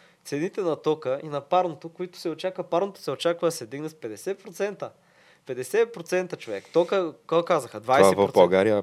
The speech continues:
Speaker 1: В България, в България. Двайсет процента ли казаха за тока?
Speaker 2: М,
Speaker 1: Някакви безумни бяха,
Speaker 2: да,
Speaker 1: някакви
Speaker 2: се спомням си някакви цифри между, между тридесет и петдесет процента за всичко. А, и за, и за газ, и за
Speaker 1: Ти, ти
Speaker 2: ток, и за парно.
Speaker 1: нали се сещаш какво ще стане пак януари месец? В смисъл, или март месец, или ф-,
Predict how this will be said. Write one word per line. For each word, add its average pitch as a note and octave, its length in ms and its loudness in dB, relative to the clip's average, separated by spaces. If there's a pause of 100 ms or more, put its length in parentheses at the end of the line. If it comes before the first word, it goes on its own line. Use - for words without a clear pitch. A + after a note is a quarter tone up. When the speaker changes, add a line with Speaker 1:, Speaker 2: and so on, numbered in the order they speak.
Speaker 1:
В - 120 -12
България, C3+ 560 4
в A#2 40 -16
България. A#2+ 480 0
Двайсет C#3+ 380 0
процента F3 420 -10
ли - 60 -14
казаха F#2+ 300 -16
за G2 60 -12
тока? A2 160 -2
Speaker 2:
М, G#2+ 160 0
Speaker 1:
Някакви G3+ 320 0
безумни G3 440 -2
бяха, C#3+ 340 -2
Speaker 2:
да, D#3 100 4
Speaker 1:
някакви G2+ 500 4
Speaker 2:
се G#2+ 120 -4
спомням B2 440 0
си - 160 -6
някакви A#2 680 0
цифри A#2+ 360 -2
между, G#2 360 0
между G2 440 0
тридесет G#2 340 -2
и G2+ 60 -2
петдесет F#2+ 380 2
процента G2+ 380 -2
за F#2 120 0
всичко. - 440 -8 (340)
А, F2 400 -4 (240)
и G2+ 140 0
за, F2 320 4
и F#2 120 -2
за E2+ 140 2
газ, G#2 340 4
и G2+ 40 -4
за E2+ 440 4
Speaker 1:
Ти, - 60 -16
ти - 60 -8
Speaker 2:
ток, G2+ 200 4
и G#2 40 -2
за F#2 160 0
парно. F3 200 2
Speaker 1:
нали E3 240 0
се A#3 140 -6
сещаш G3+ 600 -4
какво F3 220 -4
ще E3+ 120 -6
стане D#3 320 -4
пак C#3 320 -4
януари A#2+ 380 -4
месец? G#2 340 -16
В - 40 -20
смисъл, C3+ 260 -12
или A#2+ 160 -10
март A2+ 320 -8
месец, - 400 -20
или A2 160 -18
ф-, - 160 -20